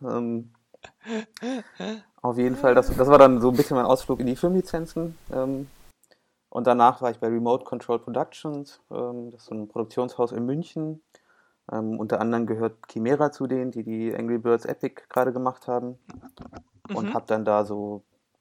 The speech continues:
Speaker 1: mehr so Game Design, Creative Producing gemacht eine Zeit lang.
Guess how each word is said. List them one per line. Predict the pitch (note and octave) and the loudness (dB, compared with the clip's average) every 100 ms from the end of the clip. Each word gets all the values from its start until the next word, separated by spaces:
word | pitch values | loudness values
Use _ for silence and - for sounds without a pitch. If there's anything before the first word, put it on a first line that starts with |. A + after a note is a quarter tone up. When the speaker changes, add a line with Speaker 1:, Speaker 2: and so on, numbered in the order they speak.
| _ _ _ | _ _ _
Speaker 1:
mehr | D2 G#2 G#2 | -14 -10 -8
so | G2+ G#2 - _ - | -8 -10 -12 _ -8
Game | A2 A2 | -6 -4
Design, | G#2+ G#2+ A2 | -4 -4 -6
Creative | A2 A2+ A2+ A#2+ | -6 -8 -6 -10
Producing | - A2+ C#3+ D#3 D#3+ | -10 -8 -6 -6 -6
gemacht | D3+ D3 D3 | -6 -8 -10
eine | C#3+ | -14
Zeit | C#3 C3+ C3 | -8 -8 -8
lang. | C3 C3+ | -10 -12